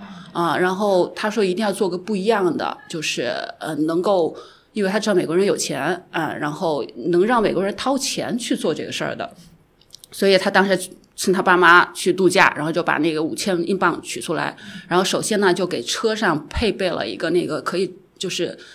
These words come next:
在当时来说就是一个制冰机，像一个原始的小冰箱一样。所以因为美国人爱喝冷饮嘛，所以这样他保-，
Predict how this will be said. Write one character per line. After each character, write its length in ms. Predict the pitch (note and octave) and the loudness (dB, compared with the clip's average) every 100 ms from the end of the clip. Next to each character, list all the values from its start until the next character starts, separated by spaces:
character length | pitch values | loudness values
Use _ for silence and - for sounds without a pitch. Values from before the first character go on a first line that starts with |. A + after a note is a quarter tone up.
| - _ | -20 _
在 160 | - G#3 | 0 2
当 220 | B3+ C#4+ | 4 2
时 160 | - E3 | 2 0
来 120 | C#3+ | -2
说 160 | E3+ | -4
就 140 | D#3+ E3 | -4 0
是 80 | E3 | 0
一 60 | |
个 100 | F#3 | 0
制 160 | F#3 A#3 | 0 0
冰 180 | A#3+ A#3+ | 2 0
机， 160 | C4+ | 0
像 220 | C4 F#3+ | 0 2
一 60 | G3 | 2
个 40 | |
原 160 | G3 E3+ | 2 0
始 140 | - | 0
的 60 | G3 | -2
小 160 | - - | -2 -2
冰 160 | G#3+ | -2
箱 260 | A#3 C#4 D4+ | 0 2 2
一 80 | E3 | 2
样。 180 | B2 - - - - - - | -2 -8 -20 -20 -20 -20 -4
所 160 | - A#3+ | 6 10
以 200 | A#3 - | 10 8
因 80 | D4+ | 8
为 60 | |
美 120 | D4 | 8
国 80 | E3 | 8
人 120 | G3+ | 6
爱 40 | A3+ | 4
喝 520 | - C4 B3 B3 - - - | 2 4 6 4 -2 -16 -2
冷 260 | F#3 G3 | 2 4
饮 180 | C#4 E3+ | 4 2
嘛， 160 | D3 C#3+ | -2 0
所 160 | G#3 | 2
以 60 | G3+ | 4
这 100 | A#3+ | 4
样 120 | G3+ | 2
他 100 | B3+ | 0
保-， 300 | - F3 | 0 0